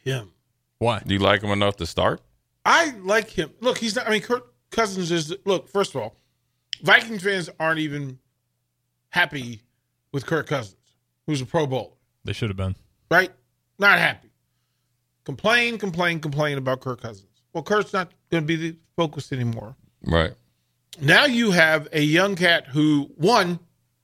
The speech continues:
Speaker 1: on arm strength measures, he meets all the analytics. Then from the high rep, high volume experience at B Y U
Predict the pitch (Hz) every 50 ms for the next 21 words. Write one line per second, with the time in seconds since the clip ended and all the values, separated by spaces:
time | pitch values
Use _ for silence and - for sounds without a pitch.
0 | _ _ - 143 143 - - 202 208 220 285 302 - - - - - 120 101 87
1 | 107 - - - _ _ _ _ _ _ _ _ _ _ _ _ _ _ _ _
2 | _ _ _ _ _ _ _ - 139 139 127 110 101 101 107 110 139 - - -
3 | - _ _ _ _ _ _ _ _ _ _ _ _ _ _ _ - 156 160 165
4 | 160 143 - 165 151 156 156 160 156 160 156 151 143 135 120 143 - _ - _
5 | _ _ _ _ _ _ _ _ _ _ _ _ _ _ _ _ _ _ - 135
6 | 170 220 269 277 254 233 214 202 208 _ _ - - 190 196 190 175 170 156 147
7 | 147 143 _ _ _ _ _ _ _ _ _ _ _ _ _ _ _ _ _ _
8 | - 151 170 147 143 - 214 214 226 233 202 190 208 202 196 196 - _ _ _
9 | - 165 170 196 196 165 165 180 180 185 190 185 170 175 156 - - - 175 180
10 | 180 175 170 165 - - 147 175 180 180 165 165 160 156 156 160 160 160 160 156
11 | 156